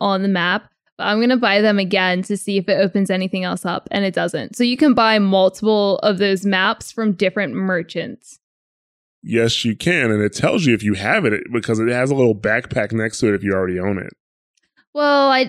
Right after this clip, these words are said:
Speaker 1: I didn't get that at that point. That's why I said it's an embarrassing, it's a little embarrassing fact, but yeah.
Speaker 2: Eh,
Speaker 1: I only did it once,
Speaker 2: it's
Speaker 1: though. I didn't go
Speaker 2: okay.
Speaker 1: around and buy the maps from all of the merchants. I just wanted to see.
Speaker 2: <laughs> Maybe it was just that one. Maybe I had already got, picked those ones up,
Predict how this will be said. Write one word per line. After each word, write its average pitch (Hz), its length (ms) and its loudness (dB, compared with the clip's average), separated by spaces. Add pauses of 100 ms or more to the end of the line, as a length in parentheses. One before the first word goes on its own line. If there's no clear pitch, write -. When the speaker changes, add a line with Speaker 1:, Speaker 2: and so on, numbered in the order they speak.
Speaker 1:
I 220 140 2
didn't 226 460 0
get 202 240 -2
that 170 240 -2
at 180 140 -4
that 160 200 -4
point. 170 420 -6
That's 214 220 -2
why 240 80 4
I 226 60 4
said 220 180 2
it's 190 80 -4
an 202 100 2
embarrassing, 185 760 0 (240)
it's 208 80 -8
a - 20 -6
little 185 140 -2
embarrassing 170 540 -4
fact, - 540 -8
but 175 280 -6
yeah. 175 300 -4 (260)
Speaker 2:
Eh, - 100 -10
Speaker 1:
I 294 60 0
only 359 160 0
did 320 120 2
it 294 60 0
once, 254 240 4
Speaker 2:
it's 240 80 4
Speaker 1:
though. 196 80 4
I - 40 4
didn't 240 160 0
go 240 180 4
Speaker 2:
okay. 208 80 2
Speaker 1:
around 214 260 2
and 214 160 2
buy 196 220 2
the 190 100 -4
maps 190 360 -2
from 208 180 -4
all 196 240 2
of 190 80 -2
the 190 80 -2
merchants. 185 500 -4
I 214 140 2
just 220 160 0
wanted 233 240 2
to 220 100 2
see. 180 420 -2 (540)
Speaker 2:
<laughs> - 540 -20
Maybe 214 200 2
it 294 40 4
was 269 100 4
just 180 180 0
that 143 180 0
one. 113 100 0
Maybe 165 180 2
I 226 100 2
had 233 120 2
already 185 240 2
got, 120 240 -2
picked - 180 -4
those 120 200 2
ones 110 200 0
up, 98 260 -6